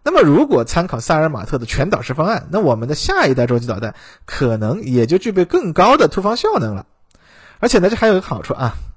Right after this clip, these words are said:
就是由于滑翔导弹的精度非常高，理论上东风三幺B也好，未来携带多个滑翔器的洲际导弹也好，它可以具备常规精确打击能力。哎，如果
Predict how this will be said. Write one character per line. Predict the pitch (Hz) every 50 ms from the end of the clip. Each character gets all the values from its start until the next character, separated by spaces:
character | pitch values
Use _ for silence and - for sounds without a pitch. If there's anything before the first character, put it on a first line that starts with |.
| _ _ _ - - _ _ _ _ _ _ - _
就 | - 247
是 | 233 233 190 151
由 | 147 165 196
于 | 214 214
滑 | - - 165 - -
翔 | - 202 202 226
导 | 226 - 113
弹 | 117 147 139 135
的 | 123
精 | - - - 208 233 254
度 | 247 214 147 117
非 | - - 180 196 -
常 | - 131 104 92
高， | - - - - - _ _ _ _ - _
理 | - 123 117 110
论 | 113 160 180
上 | 165 151 117 117
东 | - 160 170
风 | - 180 175
三 | - 175 165
幺 | 165 170
B | 175 - 302 294
也 | 135 113 101
好， | - - - - -
未 | 151 156 143
来 | 127 131
携 | 131 - 120 117
带 | 123 127 120
多 | - 190 196 208
个 | 202 160 135
滑 | - 131
翔 | 135 139 135 139
器 | - - 160 139
的 | 120 120
洲 | 139 147
际 | 151 160
导 | 139 107 101
弹 | 131 156 135
也 | 117 135
好， | 160 - - - - - - - - - - _ _ _ _ _ _ _ _ _ _ _ _ _ _ _ _ _ _
它 | - - 240
可 | - - - 220
以 | 190 139
具 | - - 185 175
备 | 185 165
常 | 147 - - - 131 123 151 190 240
规 | - 247 240 240
精 | 226 - 226 240 269
确 | - - 247
打 | 170 - 113 -
击 | - 110
能 | 107 107 101 104 107
力。 | - - _ _ _ _ _ _ _ _ _ _ _ _ _ _ _ -
哎， | - 143
如 | 135 135 160 247 370
果 | 381 - - - - -